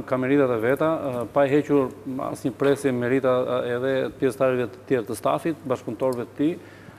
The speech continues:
Ai tashmë është një ekspert i kësaj kategorie, sepse, e, u bën vite që drejton Bylisin, e njeh shumë mirë ambientin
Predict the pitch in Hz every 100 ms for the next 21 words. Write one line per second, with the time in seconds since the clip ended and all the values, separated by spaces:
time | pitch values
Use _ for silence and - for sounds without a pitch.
0 | - 127 139 143 - 151 139 151 131 -
1 | 151 139 123 127 120 113 110 104 139 170
2 | - 107 127 117 123 117 110 107 110 113
3 | 113 110 107 120 113 143 123 101 113 107
4 | 113 104 110 127 117 101 117 143 147 160
5 | 156 - - - - 127 127 147 - 143
6 | 151 139 123 131 127 127 127